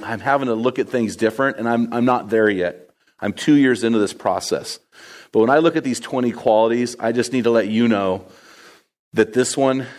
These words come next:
is deeply, deeply impacting me. And I, I hope it changes the way that you guys live your lives. Because when you understand what biblical hospitality really is,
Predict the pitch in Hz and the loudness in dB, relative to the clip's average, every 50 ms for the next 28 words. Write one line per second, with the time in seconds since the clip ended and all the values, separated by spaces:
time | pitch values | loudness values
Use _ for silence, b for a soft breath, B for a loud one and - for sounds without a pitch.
0 | B B B B B - 104 107 101 92 85 - 107 107 110 107 120 117 110 101 | B B B B B -4 -2 -2 -2 -4 -6 -4 -2 0 0 0 0 0 0 0
1 | 107 110 104 - 92 - - 101 104 107 107 - 107 92 101 - - 101 95 95 | 0 -2 -2 -4 -6 -8 -6 -4 -4 -4 -6 -6 -6 -8 -8 -6 -6 -6 -4 -4
2 | 95 87 87 87 B B B B B B B B 98 101 104 104 - - 87 101 | -4 -4 -6 -10 B B B B B B B B -6 -4 -2 -2 -4 -4 -6 -8
3 | 92 - - - 135 131 143 143 135 117 - - - - 123 117 120 110 110 101 | -8 -8 -4 0 2 2 2 2 0 -4 -4 -4 -6 -4 -2 -2 -2 -2 -2 0
4 | 110 107 107 107 101 95 - 101 107 110 104 107 101 98 95 101 104 104 101 98 | 2 2 2 2 0 -2 -4 -4 -2 0 0 0 0 0 -2 -2 0 0 0 -2
5 | 95 87 87 90 92 95 98 101 104 107 - - - b b b b b b b | -4 -2 -2 -2 0 0 -2 -2 -4 -6 -8 -10 -12 b b b b b b b
6 | b b b b b _ _ _ _ _ - 104 - - 127 113 113 110 104 107 | b b b b b _ _ _ _ _ -10 -6 -2 0 0 0 0 0 0 2
7 | 110 123 139 135 120 117 - 131 120 110 98 80 92 98 110 101 120 117 - 113 | 2 2 2 0 -2 -2 -2 -2 -2 -2 -2 -4 -2 -4 -2 0 -2 -2 -2 -2
8 | 101 - - 110 98 - - 107 - - 110 95 95 98 92 90 98 95 92 92 | -6 -4 -4 -6 -6 -4 -6 -8 -6 -2 -2 0 0 0 0 0 0 0 0 0
9 | 92 92 92 95 98 98 - - - | 0 2 2 2 0 0 -2 -6 -6